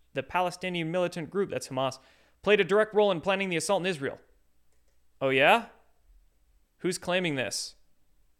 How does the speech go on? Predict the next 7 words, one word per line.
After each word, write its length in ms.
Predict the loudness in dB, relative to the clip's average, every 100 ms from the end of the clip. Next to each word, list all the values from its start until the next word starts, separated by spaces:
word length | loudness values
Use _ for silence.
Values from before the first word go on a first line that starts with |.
| _ _
Several 500 | -8 0 0 2 0
American 380 | 2 2 2 -2
officials, 540 | -2 -2 -2 -4 -4 -6
unnamed 480 | -4 0 0 0 -2
officials, 640 | -4 -4 -2 -4 -4 -10 -4
unnamed 480 | -4 0 0 0 -4
officials, 680 | -2 -2 0 -2 -2 -6